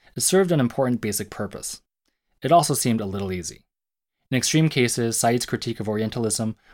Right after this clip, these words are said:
was abused and stretched to fit essentially any non-European context, a kind of liberal, anti-racist homogenization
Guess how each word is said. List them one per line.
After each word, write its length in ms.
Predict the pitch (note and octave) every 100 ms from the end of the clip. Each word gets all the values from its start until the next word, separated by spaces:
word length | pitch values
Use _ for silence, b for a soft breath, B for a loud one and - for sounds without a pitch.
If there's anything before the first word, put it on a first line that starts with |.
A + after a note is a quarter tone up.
| -
was 160 | A#2
abused 400 | A2+ G#2+ C#3 D3+
and 100 | C#3+
stretched 380 | B2+ - G#2+ -
to 60 | A2+
fit 180 | - G#2
essentially 440 | - G#2+ A2 A2+
any 200 | B2+ B2+
non-European 640 | A#2+ A2 A2 G#2 G2+ - G2+
context, 600 | - G2 - - - - b b b
a 60 | B2+
kind 220 | D#3 D3
of 180 | C3+ A#2
liberal, 440 | C3 C3 C3 B2+
anti-racist 680 | B2 A#2+ A#2 A2+ A2+ A2+ -
homogenization 920 | A2+ G#2+ G#2 G#2+ D#3+ G3 - A#2 A2+